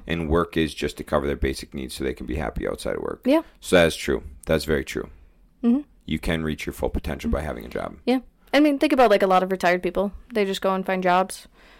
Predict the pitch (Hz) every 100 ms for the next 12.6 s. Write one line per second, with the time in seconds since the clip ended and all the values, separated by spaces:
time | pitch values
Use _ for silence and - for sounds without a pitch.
0 | - - 214 196 196 196 190 190 185 190
1 | 190 - - - - - - 92 - 240
2 | 240 240 - - - 82 82 - - -
3 | - - _ - 92 76 - _ - -
4 | 82 - 64 50 - _ _ - 262 233
5 | 208 - 240 226 220 220 214 185 185 -
6 | - - - - - - 82 73 71 71
7 | 62 - - 73 82 82 73 73 131 113
8 | 76 65 60 55 - - - - 226 196
9 | 196 208 - - - - 50 - - _
10 | _ _ _ _ - 92 98 98 - -
11 | _ _ _ _ - 87 87 92 92 90
12 | 90 104 - 76 82